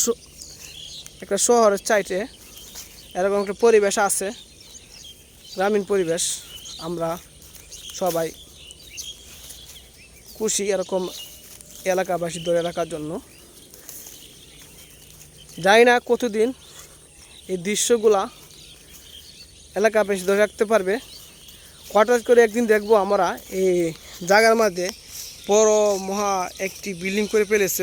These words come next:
বাড়িঘর করে ফেলেছে। জানি না কখন হয়ে যায়। কেন এখন বর্তমানে একদিন তো এ গেলে এই ক্ষেতের মধ্যে ফসল হইতে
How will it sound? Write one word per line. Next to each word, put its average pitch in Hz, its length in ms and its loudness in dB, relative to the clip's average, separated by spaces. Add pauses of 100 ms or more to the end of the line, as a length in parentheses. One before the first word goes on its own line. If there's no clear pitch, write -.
বাড়িঘর 190 340 -2
করে 190 180 0
ফেলেছে। 185 320 -4 (2000)
জানি 202 220 4
না 196 60 0 (100)
কখন 196 260 -2
হয়ে 190 200 0
যায়। 170 140 -4 (1000)
কেন 190 160 0 (120)
এখন 220 160 0 (100)
বর্তমানে 233 480 2 (1200)
একদিন 208 260 -6
তো 226 160 0
এ - 80 6
গেলে 226 180 4 (160)
এই 196 100 -6
ক্ষেতের 233 280 0
মধ্যে 208 240 -2
ফসল 208 260 -2
হইতে 190 140 -4